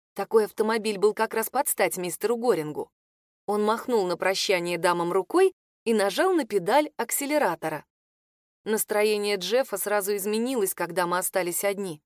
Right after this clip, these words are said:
Улыбка исчезла, он хмуро сдвинул брови и сосредоточился на дороге.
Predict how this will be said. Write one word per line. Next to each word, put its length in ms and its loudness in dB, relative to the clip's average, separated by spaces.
Улыбка 460 0
исчезла, 580 -2
он 160 -2
хмуро 320 0
сдвинул 440 -2
брови 420 0
и 100 0
сосредоточился 920 0
на 100 -2
дороге. 560 0